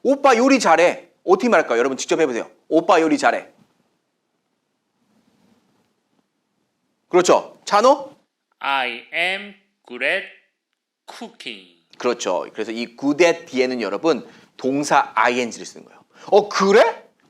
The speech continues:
Speaker 1: good at" 뒤에는 동사 아이엔지를 쓰네. "I am good at cooking."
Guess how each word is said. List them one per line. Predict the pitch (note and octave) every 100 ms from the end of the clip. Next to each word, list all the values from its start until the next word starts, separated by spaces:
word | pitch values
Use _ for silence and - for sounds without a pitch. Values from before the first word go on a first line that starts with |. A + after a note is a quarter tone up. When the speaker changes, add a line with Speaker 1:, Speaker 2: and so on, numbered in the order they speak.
| -
Speaker 1:
good | G3 G#3+
at" | B3+ B3 - F#3
뒤에는 | F#3+ F3+ E3+ - - -
동사 | C#3 C3+ B2 A2+
아이엔지를 | G2+ G#2+ G#2 G2 F2+
쓰네. | - A#1 G2+ G#3 _ _ _ _ _ -
"I | C3+ D3 E3
am | A3 D4 D4 _ _ _ _ _
good | B2+ C3
at | C3+ -
cooking." | - C#3 - E2+ A#1+